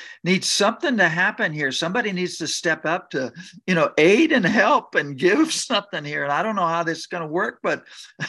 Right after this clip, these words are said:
<laughs> you're my last <laughs> chance here, you know? And,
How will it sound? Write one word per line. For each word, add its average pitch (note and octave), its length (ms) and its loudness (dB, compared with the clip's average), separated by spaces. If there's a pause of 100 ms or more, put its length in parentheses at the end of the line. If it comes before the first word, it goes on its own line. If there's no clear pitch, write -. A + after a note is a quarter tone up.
(120)
<laughs> - 340 -4
you're F3 220 6
my F#3 200 6
last F3+ 440 6
<laughs> - 80 -14
chance A#3+ 500 0
here, D#3 260 0
you C#3 140 -4
know? C#3 160 -6 (560)
And, E3+ 260 2